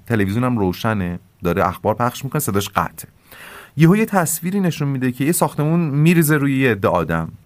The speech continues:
شما یه لحظه این صحنه رو می‌بینید، بعد به خوردن غذا ادامه می‌دید. خب؟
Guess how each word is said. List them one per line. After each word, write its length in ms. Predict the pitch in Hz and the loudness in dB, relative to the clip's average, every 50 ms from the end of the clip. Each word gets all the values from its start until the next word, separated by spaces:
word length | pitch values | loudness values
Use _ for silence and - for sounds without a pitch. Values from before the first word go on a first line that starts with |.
| _ - | _ -12
شما 220 | - - 180 190 208 | -4 0 0 0 0
یه 220 | 208 208 233 240 | 2 2 4 4
لحظه 320 | 233 226 202 170 156 - 175 | 4 2 2 0 -2 -2 -2
این 80 | 180 | -2
صحنه 340 | 170 - 156 147 143 151 160 | -2 -2 -2 -2 0 0 0
رو 80 | 170 170 | 2 2
می‌بینید، 420 | 170 180 156 147 135 127 123 117 | 0 0 0 0 0 0 0 0
بعد 200 | 135 147 147 127 | 0 0 0 0
به 80 | 139 135 | 0 0
خوردن 280 | 123 135 127 120 131 | 2 2 2 2 2
غذا 280 | 135 131 123 113 104 117 | 2 2 0 2 2 2
ادامه 280 | 101 98 95 98 95 | 2 2 2 0 0
می‌دید. 360 | 92 90 85 - 92 90 - - _ _ _ _ _ _ _ _ _ - | 0 -2 -4 -4 -8 -10 -12 -16 _ _ _ _ _ _ _ _ _ -4
خب؟ 240 | - 123 139 180 | -2 -2 -2 -2